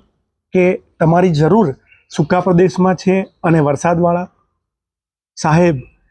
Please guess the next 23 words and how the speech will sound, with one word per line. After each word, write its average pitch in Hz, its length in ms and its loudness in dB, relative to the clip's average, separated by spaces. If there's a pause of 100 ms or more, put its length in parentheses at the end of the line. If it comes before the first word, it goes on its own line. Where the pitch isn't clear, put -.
(240)
સૂકા 233 360 0
પ્રદેશના 190 540 2
મારા 165 280 -2
બાળકો 175 360 0 (600)
કાળી 196 340 4
મજૂરી 170 380 0
કરે 143 180 -2 (100)
છે, 139 140 -6 (540)
ત્યાં 175 260 0
આગળ 180 220 0 (500)
એમને 170 320 2
બીજી 165 320 0
કોઈ 185 240 2
કામ 175 260 -2
મળતું 165 380 0
નથી, 143 260 -6 (380)
એટલે 160 220 0 (260)
એમનો 165 240 2
જે 170 100 0
આ 165 160 -8
ખોરાક 220 340 0 (100)
છે, 151 140 -2 (540)
એ 170 60 2